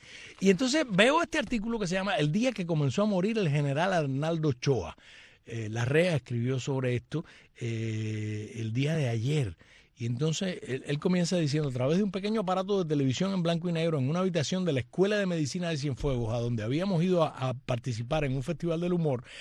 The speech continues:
escuchamos la desagradable voz de Raúl Castro arrastrar por el lodo a la figura del general Arnaldo Ochoa, que menos de un mes después sería fusilado tras uno de los procesos más ridículos y crueles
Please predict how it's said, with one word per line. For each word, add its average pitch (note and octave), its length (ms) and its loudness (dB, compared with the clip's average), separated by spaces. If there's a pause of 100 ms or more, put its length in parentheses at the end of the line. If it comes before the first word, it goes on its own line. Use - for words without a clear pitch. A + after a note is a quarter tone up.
(220)
escuchamos A#3 520 2
la G#3 160 0
desagradable D3+ 800 0
voz E3 480 -2
de D3 140 0
Raúl D#3+ 300 0
Castro G3 340 -4
arrastrar D3+ 560 -6
por D3+ 220 -2
el C3 100 2
lodo F3+ 280 0
a E3 40 0
la C3 100 -2
figura D3 420 -4
del F3 140 -2
general A#2+ 440 -6
Arnaldo C#3 520 -6
Ochoa, B2 400 -4 (380)
que D#3 120 4
menos A#3+ 320 4
de B3+ 80 4
un B3+ 140 4
mes C4+ 140 2
después A#3+ 340 2
sería A3+ 260 0
fusilado G3+ 580 2
tras E3+ 200 0
uno A3+ 180 2
de A3+ 60 4
los G3+ 100 2
procesos G3 460 -2
más G3 240 2
ridículos F#3+ 560 0
y D3+ 80 0
crueles G3+ 520 2